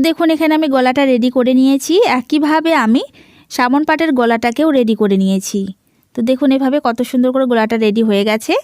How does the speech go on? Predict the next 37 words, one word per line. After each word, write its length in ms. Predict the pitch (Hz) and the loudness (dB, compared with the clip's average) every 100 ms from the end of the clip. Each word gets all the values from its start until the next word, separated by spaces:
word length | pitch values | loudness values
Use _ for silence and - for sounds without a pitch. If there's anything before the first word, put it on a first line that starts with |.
| _ _ _ _ | _ _ _ _
এবারে 320 | - 294 339 330 220 | -4 -2 0 0 0
আমরা 200 | 202 226 247 | 0 2 2
নিচের 260 | 240 233 320 302 | 2 0 -2 -2
পাটটার 340 | 269 - 277 285 | -4 -2 -4 -2
সাথে 260 | 240 269 370 - _ _ - 247 | -4 -2 -2 -4 _ _ -10 -6
উপরের 260 | 285 285 277 | -2 0 0
পাটটাকে 360 | 233 - 240 247 | -2 -2 -2 0
আমরা 120 | 247 254 | 0 0
অ্যাটাচ 240 | 226 220 - | 0 -4 -4
করব। 200 | 196 180 175 - _ _ _ | -4 -2 -4 -6 _ _ _
তো 60 | 240 247 | 0 0
নিচের 240 | 254 302 269 | 2 0 0
ঘেরাটা 280 | 226 233 262 | 0 0 0
এবারে 200 | 262 269 269 | 0 0 2
নিয়ে 120 | 277 269 | 4 2
নেব 100 | 277 277 | 2 0
এখানে 200 | 285 277 277 | 0 2 2
আমরা। 160 | 311 494 _ _ _ _ _ _ _ | 0 -2 _ _ _ _ _ _ _
তো 40 | 240 214 | -6 -2
দেখুন 200 | 220 208 208 | -2 0 0
নিচের 200 | 233 294 269 | 0 -2 0
ঘেরাটা 260 | 247 247 262 | 0 0 0
আমরা 120 | 254 262 | 0 0
এভাবে 200 | 262 269 | 0 2
নিয়ে 120 | 240 226 | 2 0
নেব, 120 | 240 508 - _ - - - 196 | -2 -4 -6 _ -20 -12 -4 -4
আর 80 | 190 254 | -2 -2
এখানে 200 | 285 285 | 0 2
দেখুন 160 | 277 339 294 | 0 -2 -2
ঘেরাটাকে 400 | 233 214 226 240 254 | 0 0 -2 -2 0
এভাবে 200 | 240 233 226 | 0 0 0
উল্টো 200 | 220 247 | 0 0
করে 160 | 254 254 247 | 0 0 -2
রাখবো 240 | 240 392 554 _ _ _ - | -2 -4 -6 _ _ _ -6
টপ 140 | 233 226 | -4 -2
পার্টের 220 | 247 247 247 | -2 -2 -2
উপরে। 180 | 285 | 0